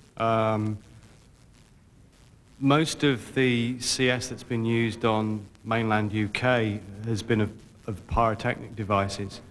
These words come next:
but we certainly do have access to other devices, um, and it would be those that would be used indoors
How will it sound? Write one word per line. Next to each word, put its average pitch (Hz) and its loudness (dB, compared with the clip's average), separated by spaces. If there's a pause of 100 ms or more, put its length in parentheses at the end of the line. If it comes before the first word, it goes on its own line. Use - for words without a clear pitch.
(280)
but 117 -8
we 117 2
certainly 123 0
do 123 4
have 117 4
access 113 -2
to 113 0
other 113 2
devices, 110 0 (500)
um, 107 0
and 123 -2
it 113 0
would 113 0
be 117 4
those 120 4
that 120 -4
would 113 -8
be 113 0
used 107 -2
indoors 101 0